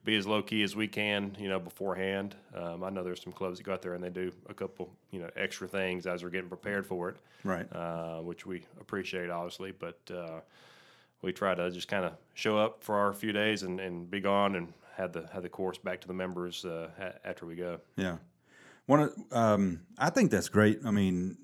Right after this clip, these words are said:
Speaker 2: typically that's my, been my experience. The, the, the clubs always, the, or the, you guys have always said, "We just want it however you keep it for your members." And, you know, there obviously some green speeds get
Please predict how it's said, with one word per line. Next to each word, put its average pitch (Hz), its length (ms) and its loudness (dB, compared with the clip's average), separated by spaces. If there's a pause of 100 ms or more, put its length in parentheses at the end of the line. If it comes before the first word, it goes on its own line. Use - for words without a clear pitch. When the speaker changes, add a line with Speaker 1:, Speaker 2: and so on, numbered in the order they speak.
(260)
Speaker 2:
typically 107 400 6
that's 98 220 6
my, 92 160 0
been 95 220 2
my 85 160 0
experience. 82 520 -4
The, 87 140 0
the, 85 200 -2 (200)
the 87 260 0
clubs 90 380 0
always, 87 380 0
the, 82 340 -4
or 82 140 -2
the, 82 120 -4 (160)
you 95 100 2
guys 85 280 0
have 82 100 -4
always 82 260 -2
said, 82 400 -2 (560)
"We 101 140 6
just 98 180 6
want 92 200 0
it 82 100 -6 (140)
however 90 340 2
you 87 220 -2 (320)
keep 95 220 0
it - 120 -8 (140)
for - 140 -2
your 85 220 0
members." 85 500 -2
And, 76 260 -8 (480)
you 104 100 2
know, 80 300 0 (500)
there 107 180 4
obviously 104 640 2
some 92 240 0
green 90 260 4
speeds 87 380 -2
get 87 160 -2